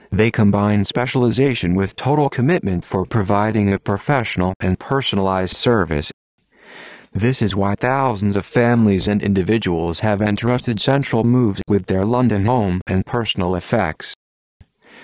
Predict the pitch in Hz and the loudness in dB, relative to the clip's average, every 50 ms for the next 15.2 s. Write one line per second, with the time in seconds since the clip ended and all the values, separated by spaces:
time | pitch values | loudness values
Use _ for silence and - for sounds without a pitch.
0 | - - - - - 135 139 143 - - 120 113 113 113 113 113 110 104 - 95 | -20 -14 -6 -2 0 0 0 0 0 0 0 2 2 2 2 2 2 0 0 0
1 | 95 98 107 110 110 117 123 123 113 95 87 87 82 104 107 98 98 92 92 90 | 0 2 2 2 2 2 2 2 2 2 0 0 0 0 0 0 0 -2 -2 -2
2 | - 117 135 143 151 135 - 113 - - - 113 110 - - - 123 127 123 - | -2 -2 0 0 0 0 0 -2 -2 0 2 2 2 0 0 0 2 2 2 0
3 | - - 90 87 90 90 95 101 98 113 135 156 147 120 101 92 92 90 - - | 0 0 0 0 0 0 2 2 4 4 4 2 2 2 0 0 -2 -2 -4 -6
4 | - _ _ - - - 98 110 110 107 104 104 123 135 139 120 90 87 87 - | -8 _ _ -18 -8 -4 0 2 2 2 2 2 2 2 0 0 0 0 0 0
5 | 107 98 101 104 113 117 123 117 - 113 104 101 104 107 107 101 98 101 95 90 | 0 0 2 2 2 2 0 0 -2 -2 -2 0 0 0 0 0 -2 -2 0 0
6 | 92 95 92 101 101 104 101 - - 143 151 135 - - 127 135 - - 147 131 | 0 0 0 0 0 0 0 0 0 0 0 0 0 -2 -2 -2 0 2 2 2
7 | 131 131 123 113 135 156 151 - - 151 151 - - 120 123 131 131 120 - - | 4 4 2 2 2 2 0 0 0 0 0 0 0 0 2 2 2 0 -2 -2
8 | - 127 - - 107 104 104 101 - - - 120 110 107 - - 98 90 87 92 | -4 -2 -2 0 0 0 -2 -4 -4 -4 0 0 0 0 -2 -2 -2 0 0 0
9 | 98 113 117 113 - - 117 117 113 101 87 87 85 - - - - - - _ | 2 2 0 0 0 0 0 0 0 0 0 -2 -4 -6 -8 -10 -10 -12 -16 _
10 | _ - - - - - - - 107 107 123 123 123 - - 127 120 98 85 82 | _ -20 -20 -20 -20 -16 -10 -2 0 2 4 2 2 2 0 0 0 0 0 -2
11 | 80 87 87 87 - - 98 98 120 131 131 - - 87 85 82 80 95 87 - | 0 0 0 0 0 0 0 2 2 2 2 2 0 0 0 0 0 -2 -2 -4
12 | - - 110 104 101 95 92 87 85 82 90 104 104 98 - - 104 101 98 90 | -2 -2 0 0 0 0 0 -2 0 0 0 0 0 0 0 0 0 0 0 -2
13 | - - - 113 113 113 110 98 92 - 92 90 87 87 92 101 101 110 120 110 | -2 0 0 2 2 2 2 0 -2 -2 0 0 0 0 0 0 0 0 0 0
14 | - 95 87 - - 95 92 - - 110 107 110 110 110 - 101 90 87 85 85 | -2 -2 -2 0 -2 -2 -2 0 0 0 2 2 0 0 -2 -2 -2 0 -2 -2
15 | 80 78 76 | -2 -4 -6